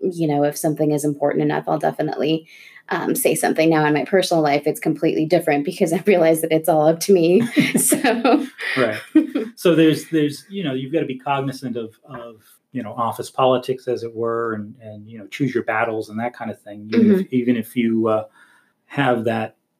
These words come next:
Speaker 2: sense of, of wanting to be the leader and always wanting to be in charge, it doesn't
Speaker 1: Mm-hmm.
Speaker 2: mean that you should always be talking <laughs> and always
Speaker 1: Right.
Speaker 2: doing things. There's a time to lead and a time to, to follow. But also, um, on the other hand, the only thing that you're a hundred percent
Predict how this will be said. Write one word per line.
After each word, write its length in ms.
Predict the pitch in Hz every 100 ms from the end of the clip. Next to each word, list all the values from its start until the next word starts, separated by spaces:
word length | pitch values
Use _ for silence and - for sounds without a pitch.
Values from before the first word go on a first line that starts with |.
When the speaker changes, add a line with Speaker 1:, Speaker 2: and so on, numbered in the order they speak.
| _ -
Speaker 2:
sense 360 | - 135 120
of, 100 | 113
of 400 | 117 117 127 110
wanting 480 | 131 120 120 123 113
to 100 | 120
be 160 | 113 120
the 120 | 117
leader 280 | 117 117 113
and 80 | 107
always 260 | 110 107
wanting 260 | 110 110 104
to 100 | 110
be 200 | 107 104
in 120 | 101
charge, 580 | - 131 - 151 180 -
it 40 | 220
doesn't 260 | 220 220
Speaker 1:
Mm-hmm. 80 | 117
Speaker 2:
mean 220 | 120 113
that 180 | 107 -
you 60 | 110
should 200 | - 110
always 300 | 110 110 -
be 100 | 104
talking 580 | 120 120 208 247 254 - - -
<laughs> 260 | - - -
and 120 | 214
always 320 | 202 196 -
Speaker 1:
Right. 60 | 131
Speaker 2:
doing 200 | 131 131
things. 200 | 185 135
There's 160 | 113
a 40 | 110 123
time 120 | 113
to 40 | 110
lead 240 | 110 110
and 80 | 107
a 40 |
time 260 | - 120 107
to, 140 | 104 - _ _ _ _ _
to 100 | 113
follow. 480 | - 131 123 104 - _ _ _ _ _ -
But 120 | 131
also, 720 | 120 123 - 123 117 113 - -
um, 460 | 120 113 113 117 - _ _ _ _ -
on 100 | 135
the 80 | 127
other 160 | 147 -
hand, 260 | 117 113
the 100 | 117
only 180 | 117 117
thing 160 | 123 113
that 140 | 110
you're 100 | 110
a 40 | 107
hundred 180 | 175 143
percent 420 | 120 - 117 -